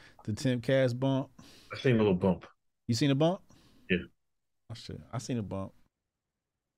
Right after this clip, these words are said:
Speaker 1: I, I didn't count it, but I know I felt it. I woke up and I had new followers on my Instagram account. That never happens. <laughs>
Speaker 2: I got some on YouTube, which never happened.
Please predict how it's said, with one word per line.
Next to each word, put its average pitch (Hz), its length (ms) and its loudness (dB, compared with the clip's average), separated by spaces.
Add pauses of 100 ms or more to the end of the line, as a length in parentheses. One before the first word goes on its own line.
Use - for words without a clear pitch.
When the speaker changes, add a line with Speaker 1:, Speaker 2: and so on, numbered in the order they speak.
(560)
Speaker 1:
I, 101 320 -2
I - 20 2
didn't 110 200 0
count 120 280 2
it, 98 180 -6
but 95 280 -2
I 98 100 -2
know 101 160 0
I 98 80 0
felt 107 340 -2
it. 98 220 -4
I 95 60 -2
woke 110 320 0
up 113 200 2
and 95 100 0
I 95 100 6
had 98 160 8
new 101 160 6
followers 107 400 6
on 95 100 6
my 92 140 4
Instagram 92 460 2
account. 87 320 4
That 98 120 6
never 92 240 6
happens. 90 580 2
<laughs> - 40 -2
Speaker 2:
I - 1600 -4
got 196 120 4
some 110 180 4
on 82 60 2
YouTube, 98 400 4
which - 160 2
never 92 200 4
happened. 92 140 -2